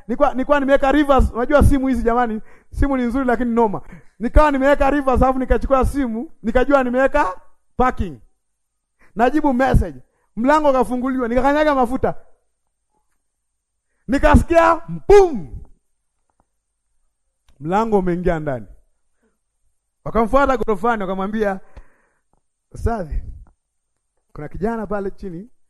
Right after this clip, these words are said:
anakusubiri." Anasema, "Kufanya nini?" "Amegonga gari yako, imekuwaje?" "Mlango pale umeingia ndani." "Ah, sawa. Mwambieni aondoke." "Aondoke? Sijalipa."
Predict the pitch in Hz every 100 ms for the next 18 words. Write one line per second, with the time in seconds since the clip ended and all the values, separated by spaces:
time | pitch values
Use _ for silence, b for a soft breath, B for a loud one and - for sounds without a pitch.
0 | _ _ - 139 135 156 175 147 104 120
1 | 101 - 127 135 143 139 113 _ _ _
2 | _ _ - 135 147 208 196 175 170 175
3 | 131 123 131 143 139 - - _ _ _
4 | _ _ 135 185 190 - 196 185 160 160
5 | 180 180 156 143 117 117 135 131 110 -
6 | 123 107 _ _ _ _ _ _ _ _
7 | _ _ _ _ 120 131 139 131 120 120
8 | 123 - _ _ _ _ _ _ _ _
9 | _ _ _ _ _ _ _ _ _ _
10 | _ - 123 180 180 131 139 233 135